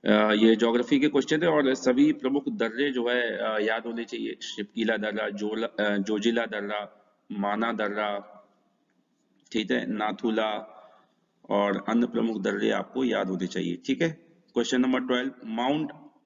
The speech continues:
Aconcagua किस देश में अवस्थित है, या माउंट अकांका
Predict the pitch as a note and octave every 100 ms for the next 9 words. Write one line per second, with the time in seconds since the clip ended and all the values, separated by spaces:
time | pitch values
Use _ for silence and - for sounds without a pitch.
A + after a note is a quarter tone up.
0 | - A#2 C3 C3 B2+ D3+ C3 A2 A2+ B2+
1 | - C#3 C#3 - A2+ G#2+ A2+ G2+ G2+ -
2 | G#2 F2+ - - _ _ _ _ - A#2+
3 | B2 A2+ A#2+ C3+ C#3+ - A2+ - A#2+ A#2
4 | C3+